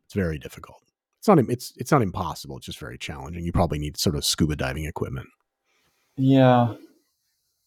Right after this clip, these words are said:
Speaker 2: I don't remember the specifics of the time. I'm not willing to completely concede that point. I think there was
Speaker 1: Sure,
Speaker 2: a
Speaker 1: that's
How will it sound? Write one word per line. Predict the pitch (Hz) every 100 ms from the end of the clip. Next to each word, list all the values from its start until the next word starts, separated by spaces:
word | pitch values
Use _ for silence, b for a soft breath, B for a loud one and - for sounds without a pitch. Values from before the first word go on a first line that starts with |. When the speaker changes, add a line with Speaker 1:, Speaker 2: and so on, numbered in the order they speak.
| _ -
Speaker 2:
I |
don't | 170 127
remember | 98 95 92 87 90 - _
the | 104
specifics | - 110 - 101 101 -
of | 101
the | 95
time. | - 95 95 101 -
I'm | 131
not | -
willing | 135 113
to | 110
completely | - 92 - 98 90 87
concede | 87 - 90 -
that | 90 -
point. | - - - -
I |
think | 127 131
there | 127
was | 107
Speaker 1:
Sure, | 101
Speaker 2:
a |
Speaker 1:
that's | 87